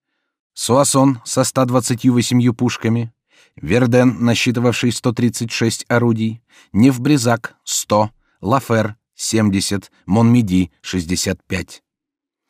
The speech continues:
Тионвиль был объят пламенем, Фальцбург отворил свои ворота только на двенадцатую неделю ожесточённого сопротивления. Казалось, будто вся Франция пылает и рушится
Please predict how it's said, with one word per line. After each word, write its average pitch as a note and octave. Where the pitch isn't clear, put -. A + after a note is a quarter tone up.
Тионвиль C#3+
был C#3
объят C3+
пламенем, G2+
Фальцбург C3+
отворил B2
свои A2
ворота A2
только -
на A2
двенадцатую G#2
неделю F#2+
ожесточённого F#2
сопротивления. A2
Казалось, C3+
будто C#3+
вся D#3+
Франция C#3
пылает A#2+
и A#2
рушится G2+